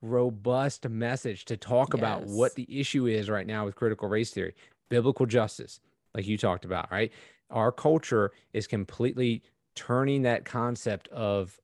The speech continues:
Speaker 1: of justice around as what they mean by it. And we need to speak truth into that.
Speaker 2: Mm-hmm.
Speaker 1: Racism, right? And ethnicity. We need to speak truth into that.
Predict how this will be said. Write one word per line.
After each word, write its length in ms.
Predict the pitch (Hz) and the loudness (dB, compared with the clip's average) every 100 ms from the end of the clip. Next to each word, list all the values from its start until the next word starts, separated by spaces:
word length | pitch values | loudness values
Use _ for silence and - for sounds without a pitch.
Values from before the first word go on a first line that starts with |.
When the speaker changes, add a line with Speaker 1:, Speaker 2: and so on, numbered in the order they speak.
| _ | _
Speaker 1:
of 160 | 117 104 | -8 -6
justice 500 | 98 113 110 113 104 | 0 0 0 -4 -4
around 540 | 92 110 110 98 90 - | -2 0 0 0 -4 -6
as 160 | 95 90 | -10 -4
what 240 | 98 95 | -2 0
they 140 | 107 | 0
mean 220 | 113 101 92 | 0 0 0
by 200 | 90 87 | 0 -2
it. 80 | - | -4
And 200 | 95 95 | -8 -4
we 160 | 113 | 0
need 180 | 127 123 | 2 2
to 60 | 107 | 0
speak 240 | - 110 | -2 -6
truth 300 | - 120 107 | -4 -2 -2
into 140 | 92 87 | -2 -4
that. 240 | 85 - | -4 -6
Speaker 2:
Mm-hmm. 440 | - - _ - 101 | -12 -20 _ -6 2
Speaker 1:
Racism, 600 | 120 127 113 90 82 - | 2 2 -2 -2 -6 -4
right? 260 | 98 107 - | -2 -2 -4
And 80 | 101 | -6
ethnicity. 580 | 98 107 117 - 85 - - - _ _ _ _ _ | -4 -2 -2 -2 -8 -12 -20 -20 _ _ _ _ _
We 160 | 92 104 | -2 2
need 160 | 120 | 2
to 80 | 107 | 0
speak 280 | 107 127 110 | -2 -4 -6
truth 300 | - 127 113 | -2 0 2
into 200 | 110 104 | 0 0
that. 280 | 104 92 | 0 -2